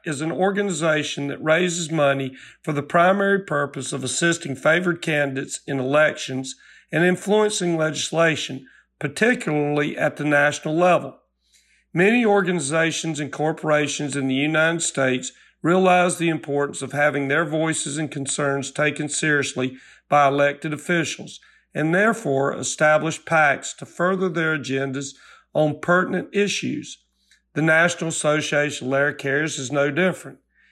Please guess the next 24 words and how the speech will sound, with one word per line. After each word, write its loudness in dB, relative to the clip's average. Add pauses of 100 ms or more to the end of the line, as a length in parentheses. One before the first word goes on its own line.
(240)
N 2
A 6
L 2
C's 0
pac 2
was -8
created -2
in -2
nineteen -2
seventy-five. -2 (460)
At -4
that 0
time, 0 (220)
it 0
was 2
known 4
as -2
the -4
Committee 0
on 0
Letter 2
Carrier 2
Political -4
Education, 0